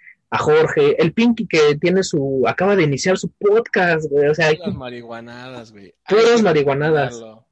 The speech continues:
Speaker 1: Escuchen
Speaker 2: Ampliamente
Speaker 1: Puras Marihuanadas con el Pinky, que se me
Speaker 2: Sergio.
Speaker 1: escapa su, Sergio Guerrero se llama el, el buen Pinky.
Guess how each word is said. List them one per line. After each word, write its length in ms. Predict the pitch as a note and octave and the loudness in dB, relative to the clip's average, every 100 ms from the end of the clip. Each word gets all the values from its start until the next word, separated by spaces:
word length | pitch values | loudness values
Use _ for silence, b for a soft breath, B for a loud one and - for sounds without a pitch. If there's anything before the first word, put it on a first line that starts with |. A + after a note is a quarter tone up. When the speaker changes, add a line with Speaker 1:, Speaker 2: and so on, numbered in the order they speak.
| - | -2
Speaker 1:
Escuchen 520 | D3+ - G#3+ A3+ A#3 | -2 0 0 0 0
Speaker 2:
Ampliamente 200 | G3+ G#3 | 0 2
Speaker 1:
Puras 200 | G3 G3 | 2 2
Marihuanadas 800 | D#3 C#3+ C3+ C#3 D3 D#3+ D3+ D3+ | 2 2 2 0 2 2 2 -2
con 680 | - E3+ F3 F3 F3+ F#3 F#3+ | -2 2 2 2 0 -2 -2
el 180 | C3+ C3 | -2 -2
Pinky, 680 | C#3 D#3 D#3+ D3+ - B2+ A#2+ - | -2 0 0 0 -4 -6 -6 -4
que 220 | C3+ C#3 | 0 0
se 140 | C3+ | -2
me 120 | B2 | -8
Speaker 2:
Sergio. 180 | B2 C3 | -8 -8
Speaker 1:
escapa 140 | B2+ C#3+ | -6 -6
su, 280 | D3 C3 _ | -6 -10 _
Sergio 400 | - E3+ F#3+ E3 | -2 0 2 0
Guerrero 380 | D3 C3+ C3+ A#2 | 2 2 0 -2
se 140 | B2+ | -4
llama 320 | A#2+ A#2+ A2+ | -6 -6 -10
el, 160 | G#2+ G#2+ | -12 -12
el 100 | B2+ | -10
buen 260 | B2+ C3+ C#3 | -4 -2 -2
Pinky. 500 | C#3+ C#3 - A#2+ | -4 -6 -6 -10